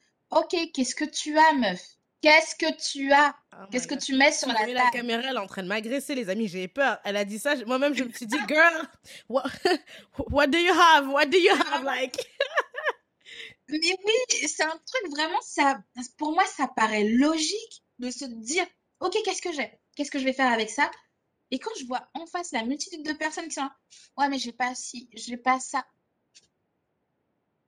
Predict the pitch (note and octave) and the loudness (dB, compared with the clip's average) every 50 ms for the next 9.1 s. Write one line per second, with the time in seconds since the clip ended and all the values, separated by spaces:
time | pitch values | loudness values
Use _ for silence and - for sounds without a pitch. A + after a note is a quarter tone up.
0 | _ _ - E4 F#4+ G4+ G4 E4+ C4+ - _ _ _ _ _ - - G#3 A3+ - | _ _ 0 4 6 6 6 4 2 -4 _ _ _ _ _ 2 2 2 0 -4
1 | A#3+ - _ _ _ _ _ _ _ _ _ _ _ - A#4 C#4+ F4+ F#4+ - - | -12 -12 _ _ _ _ _ _ _ _ _ _ _ -2 -2 -2 -2 -2 -6 -8
2 | _ _ _ _ _ _ _ _ _ _ _ _ _ _ _ _ _ _ _ _ | _ _ _ _ _ _ _ _ _ _ _ _ _ _ _ _ _ _ _ _
3 | _ _ _ _ _ _ - G#3+ G#3+ - - - F#4+ F#4 - - G#4+ A#4 C5 G#4 | _ _ _ _ _ _ -12 -10 -10 -6 -2 0 0 0 0 -2 -4 -2 0 0
4 | C#4 C4 - C#4+ B3 - - D#4 D4+ - F#4 F#4+ - - E4+ D#4+ - - E4+ E4+ | 0 -2 -2 -4 -8 -6 -4 -4 -2 0 -2 -2 -2 -6 -10 -10 -8 -8 -10 -8
5 | - - - - - C#4+ D4 D4 - - D4 C4+ C4 B3 - D4+ D4 - A3+ G#3+ | -8 -10 -12 -8 -8 -8 -8 -8 -8 -8 -6 -6 -6 -6 -8 -10 -10 -8 -8 -8
6 | G#3 - A3 A3 - - G3+ G3+ - - - - G#3 G3 G3 F#3+ F#3 F#3 - - | -8 -10 -14 -12 -8 -6 -6 -6 -8 -10 -12 -10 -8 -6 -6 -6 -6 -8 -10 -12
7 | G#3 A3 A3+ A#3 B3 _ _ _ _ _ _ _ _ _ _ _ _ _ _ _ | -10 -8 -8 -8 -10 _ _ _ _ _ _ _ _ _ _ _ _ _ _ _
8 | _ _ _ _ _ _ _ - - - A3+ A#3 A3+ A3+ A3+ A3+ A3 A3 A3 A3+ | _ _ _ _ _ _ _ -14 -8 -6 -4 -4 -4 -6 -8 -8 -10 -10 -10 -10
9 | A3+ | -12